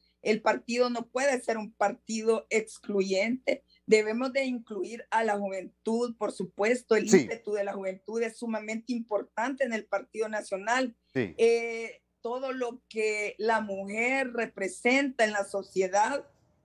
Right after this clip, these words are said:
Speaker 1: vernos representadas, eh, las mujeres en un partido tan importante como el nuestro, y también, eh, la gente también, la vieja guardia, que con cariño así le llamamos, la vieja guardia, la sabiduría del adulto mayor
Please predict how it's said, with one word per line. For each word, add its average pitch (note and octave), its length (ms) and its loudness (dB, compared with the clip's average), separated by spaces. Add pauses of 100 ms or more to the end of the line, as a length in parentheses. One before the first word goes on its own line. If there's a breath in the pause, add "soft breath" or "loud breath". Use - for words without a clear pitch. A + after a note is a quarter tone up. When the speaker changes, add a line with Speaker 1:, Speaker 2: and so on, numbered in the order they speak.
(320)
Speaker 1:
vernos C4 800 0
representadas, B3 1400 0
eh, G3+ 120 -4
las G#3 160 2
mujeres G#3 720 0
en G3 180 0
un A3 120 -4
partido B3 480 2
tan A#3 180 -4
importante A#3 800 -2
como G3+ 200 0
el F#3+ 140 -4
nuestro, B3 720 -2 (320)
y A#3 180 4
también, A3+ 920 2
eh, G#3 540 2 (280)
la G3+ 200 0
gente G#3 500 -4
también, G#3+ 1000 -6
la G3+ 180 4
vieja A3+ 500 0
guardia, B3 680 -6
que G#3 140 -12
con G3 160 -10
cariño G#3 380 -4
así A3+ 200 -8
le A#3 140 2
llamamos, A3 380 2
la G#3+ 140 2
vieja G#3+ 300 0
guardia, A3 520 0
la G#3+ 160 -2
sabiduría F#3+ 720 0
del G#3 180 0
adulto A3 400 -2
mayor A3+ 560 2